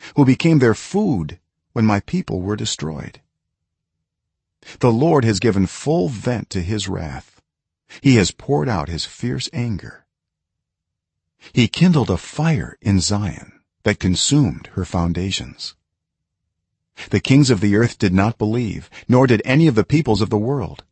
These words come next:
that enemies and foes could enter the gates of Jerusalem. But it happened because of the sins of her prophets and the iniquities of her priests,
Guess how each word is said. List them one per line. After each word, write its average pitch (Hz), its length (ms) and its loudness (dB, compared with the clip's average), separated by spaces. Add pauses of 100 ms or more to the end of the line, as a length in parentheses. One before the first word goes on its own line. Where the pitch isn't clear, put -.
(520)
that 101 200 0
enemies 107 480 2
and 90 140 -2
foes 123 380 0
could - 300 0
enter 143 320 -2
the 87 120 -2
gates 104 320 -2
of 113 80 -6
Jerusalem. 127 640 -8 (1080)
But 120 140 2
it 101 80 0
happened 165 580 -4 (280)
because 120 320 2
of 95 100 2
the 90 80 0
sins 151 480 2
of - 160 -6
her 110 120 0
prophets - 680 -10
and 117 100 4
the 113 120 4
iniquities 101 520 2
of 87 100 0
her 101 100 -2
priests, - 680 -8